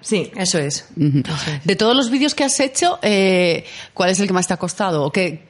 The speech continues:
Speaker 3: con qué tema te has, bueno, ha sido más trabajoso explicarte, vaya, o llegar a la gente?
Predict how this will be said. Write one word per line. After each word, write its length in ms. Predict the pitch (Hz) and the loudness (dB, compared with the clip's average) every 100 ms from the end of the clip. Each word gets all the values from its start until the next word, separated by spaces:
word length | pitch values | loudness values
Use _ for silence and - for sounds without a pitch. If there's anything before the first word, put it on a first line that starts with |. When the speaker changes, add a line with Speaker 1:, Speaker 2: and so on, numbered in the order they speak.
| - | -2
Speaker 3:
con 160 | 185 | 0
qué 100 | 185 | 0
tema 320 | 196 196 196 | -2 0 0
te 140 | 190 185 | 2 0
has, 400 | 180 175 - - | 0 -2 -4 -6
bueno, 320 | 127 165 151 - | -2 -2 -2 -2
ha 80 | 175 | -2
sido 180 | 202 | 0
más 140 | 185 180 | 0 0
trabajoso 420 | 180 170 170 170 | 0 -2 -2 -2
explicarte, 560 | 160 - - 131 135 127 | -4 -4 -4 -4 -4 -4
vaya, 260 | 139 131 | 0 0
o 120 | 147 | 2
llegar 240 | 143 151 160 | 0 0 0
a 40 | |
la 120 | 165 | -2
gente? 420 | 156 147 143 139 | -2 -2 -2 -2